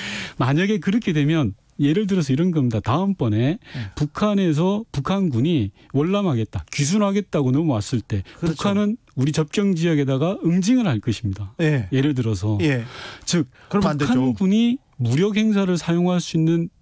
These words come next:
Speaker 1: 일종의 도덕적 정당성을 명-, 부여하게 되는 그런 결과가 나오는 겁니다.
Speaker 2: 네.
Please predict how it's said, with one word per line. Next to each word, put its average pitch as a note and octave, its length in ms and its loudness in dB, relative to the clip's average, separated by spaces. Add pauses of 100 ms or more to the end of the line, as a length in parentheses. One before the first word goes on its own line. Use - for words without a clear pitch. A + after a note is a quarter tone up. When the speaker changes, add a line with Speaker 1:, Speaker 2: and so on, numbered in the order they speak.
(120)
Speaker 1:
일종의 F#3 600 2 (840)
도덕적 F3+ 420 0
정당성을 G3 720 0 (180)
명-, D#3 260 2 (340)
부여하게 E3+ 460 2
되는 A#2 240 2
그런 G3+ 340 0
결과가 D#3 380 0
나오는 C3 280 2
겁니다. G#2 360 -2
Speaker 2:
네. D3 300 0